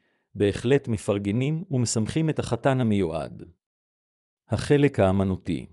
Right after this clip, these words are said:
בידור הוא חלק משמעותי ממסיבת רווקים. הבידור הפופולרי ביותר כולל הופעה של חשפנית או חשפניות ובחירה של מופע ריקודים אקזוטי וחשפנות.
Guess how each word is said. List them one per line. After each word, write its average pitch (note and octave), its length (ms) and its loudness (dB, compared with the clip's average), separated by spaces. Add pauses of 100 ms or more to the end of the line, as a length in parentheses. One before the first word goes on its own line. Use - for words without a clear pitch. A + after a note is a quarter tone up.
(1000)
בידור C#3+ 540 2
הוא G#2+ 140 -2
חלק C#3+ 420 2
משמעותי G#2 640 0
ממסיבת A#2 560 0
רווקים. F#2 600 -2 (1040)
הבידור G#2 420 4
הפופולרי A2+ 680 2
ביותר G2+ 400 2
כולל A2+ 340 4
הופעה A2+ 340 2
של A2+ 200 -4
חשפנית G#2+ 580 -4
או C3+ 80 -4
חשפניות A2+ 760 -2
ובחירה A2 540 0
של - 180 -2
מופע A2 320 0
ריקודים C3 560 0
אקזוטי A#2 500 -2
וחשפנות. F#2 880 -6